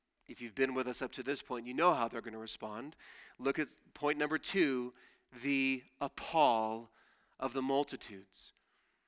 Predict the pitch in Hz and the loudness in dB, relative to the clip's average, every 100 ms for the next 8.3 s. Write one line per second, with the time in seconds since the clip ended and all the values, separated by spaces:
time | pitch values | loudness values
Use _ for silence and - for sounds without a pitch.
0 | _ _ - 120 156 160 147 135 151 175 | _ _ -12 2 6 6 4 4 6 6
1 | 170 - 131 - 139 139 135 135 151 135 | 4 4 4 4 -2 -2 -2 -2 -2 -2
2 | - - - - 180 190 - 165 156 147 | -4 -20 -12 -4 2 2 4 2 2 2
3 | - 170 160 147 135 - 127 127 135 120 | 4 4 4 0 -4 0 0 0 -8 -6
4 | 127 120 - 151 143 135 135 123 - 135 | -8 -8 -6 -2 -2 -2 -2 -4 -6 -6
5 | 131 135 135 123 135 - - - - - | -2 2 2 2 -6 -14 -20 -20 -20 -8
6 | 135 131 - 160 160 147 147 160 151 - | 0 0 6 8 8 6 4 4 0 -4
7 | 135 139 135 127 147 - 151 135 127 139 | -2 0 -2 -2 -4 -2 -2 0 -2 0
8 | 143 131 135 | 0 0 -8